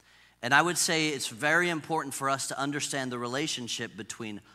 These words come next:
holiness and glory, the holiness of God and the glory of God. And I would put it this way, the holiness of God is the perfection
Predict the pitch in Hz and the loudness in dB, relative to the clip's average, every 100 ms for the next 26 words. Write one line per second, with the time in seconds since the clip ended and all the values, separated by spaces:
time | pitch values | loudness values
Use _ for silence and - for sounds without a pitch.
0 | - - - 214 180 117 98 92 120 - | -20 -14 -4 -2 0 -2 -6 -10 -8 -8
1 | - - _ _ _ _ _ _ - 123 | -10 -16 _ _ _ _ _ _ -12 -8
2 | 120 131 165 170 101 82 - - - 113 | -6 -4 -2 -2 -4 -8 -18 -18 -10 -8
3 | - 190 170 123 110 110 98 104 107 113 | -4 -2 0 -2 -4 -6 -2 0 0 -4
4 | 113 135 151 123 95 101 92 - - - | -8 -6 -4 -6 -6 -6 -6 -6 -12 -20
5 | _ _ _ _ - - - 131 170 180 | _ _ _ _ -20 -20 0 4 6 4
6 | 190 165 143 180 - 107 95 92 - - | 0 0 0 0 0 -4 -6 -12 -20 -20
7 | - 135 135 175 202 202 170 156 - - | -2 -2 0 0 2 2 2 2 0 -2
8 | - - - 127 165 170 139 170 185 110 | -10 -20 -2 8 8 8 6 10 10 8
9 | 98 131 - - _ _ _ _ _ _ | 4 -2 -14 -20 _ _ _ _ _ _
10 | - 175 214 147 110 135 131 147 - 180 | 2 4 4 2 0 -2 -2 -2 2 2
11 | - - 85 90 | 0 -6 -8 -12